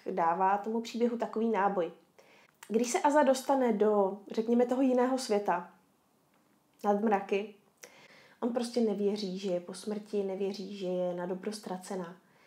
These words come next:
A využije všechny svoje geekovské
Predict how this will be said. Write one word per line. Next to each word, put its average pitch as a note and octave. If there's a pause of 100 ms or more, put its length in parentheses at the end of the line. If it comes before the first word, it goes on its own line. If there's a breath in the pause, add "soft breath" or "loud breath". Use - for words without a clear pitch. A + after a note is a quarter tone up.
(680 soft breath)
A G3+ (140)
využije B3
všechny A#3
svoje A3+
geekovské G#3+